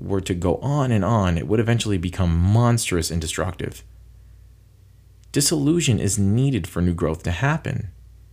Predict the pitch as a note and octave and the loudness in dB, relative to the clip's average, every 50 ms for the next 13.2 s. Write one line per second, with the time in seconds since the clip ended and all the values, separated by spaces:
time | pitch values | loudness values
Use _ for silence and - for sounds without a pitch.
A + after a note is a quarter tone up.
0 | - - - F#2+ F#2+ G#2 A#2+ C#3 C3+ - A#2 G#2 G2 G2+ G2+ - - F2 E2 E2+ | -20 -10 -4 0 2 4 4 4 2 2 2 2 4 2 2 0 0 -4 -4 -4
1 | D#2+ D2+ F#2 F#2 F2 - - - D#2 D#2 E2 E2 - - E2+ F2 F#2+ G2+ - - | -2 -2 -2 -2 -2 -2 -4 -6 -4 -4 -4 -6 -6 -2 -2 -2 -2 -2 -6 -10
2 | - - - - - - - - - - - - - - - - - - - - | -12 -16 -20 -20 -20 -20 -20 -20 -20 -20 -20 -20 -20 -20 -20 -20 -20 -20 -20 -20
3 | - - - - - - - - E2+ E2+ E2+ A2 D#3+ F#3+ G#3+ A3 - F#3+ C#3+ A#2 | -20 -20 -20 -20 -20 -12 -4 -2 -2 0 2 2 2 2 2 2 2 0 0 0
4 | - G#2 F#2+ - - - G2+ F#2+ F2+ - - - G2 G2+ - - - G#2 C#2+ D2+ | 2 2 0 0 2 4 4 4 4 2 -2 -2 -2 -2 -2 -2 -4 -2 -2 0
5 | E2+ F#2 - - - G2 G2+ G2+ - - C2+ - - - - D#2+ - - - F#2 | 0 0 0 0 0 0 0 0 0 -2 -4 -4 -8 -10 -8 -8 -6 -2 -2 -2
6 | F2 - - E2 E2+ F2 E2+ E2 D#2 D#2 D#2+ D2+ E2 D#2 - - - - - - | -2 -2 -4 -4 -2 0 0 0 0 -2 -2 -2 0 0 -2 -2 -4 -4 -6 -8
7 | - - - - - - - - - - - - - - - - - - - A2+ | -12 -20 -20 -20 -20 -20 -20 -20 -20 -20 -20 -20 -20 -20 -20 -20 -14 -4 0 2
8 | A#2 B2+ D3 D#3+ - - A2 - - - - B2 B2 A2+ G#2+ G2 F#2 F#2+ G#2+ A2 | 4 4 4 2 -2 -4 -6 -6 -8 -4 0 2 2 2 2 0 -2 -4 -2 -2
9 | A2+ A2+ - F2 F2 D#2+ - - F2 E2+ E2+ E2 - - G#2+ G#2+ G#2+ G2 F#2 F#2+ | -2 -2 -2 -2 -2 -2 -2 -2 0 0 0 0 0 0 2 2 4 4 4 2
10 | G2 F#2 E2+ D2 C2+ - - - - - - D3 D#3 D#3 D3 B2 A2+ - - B2+ | 2 0 0 -2 -4 -4 -4 -4 -6 -6 -6 -4 -2 0 0 0 0 0 0 0
11 | A#2+ G#2+ G2+ - A#2 B2 B2 - - G2 G2 G#2 G#2+ A2 G#2+ - - F#2 E2+ D#2 | 0 -2 -2 -4 -4 -4 -4 -2 -2 0 0 2 0 0 -2 -4 -4 -6 -6 -6
12 | - - B2 A#2+ A2 F#2+ E2+ - - - D#2+ D2+ D2+ F#2 G#2+ A#2+ B2 A2 F2+ E2+ | -4 -2 0 0 0 0 -2 -2 -4 -6 -6 -6 -4 0 2 2 2 2 2 0
13 | D2 - - | -2 -2 -4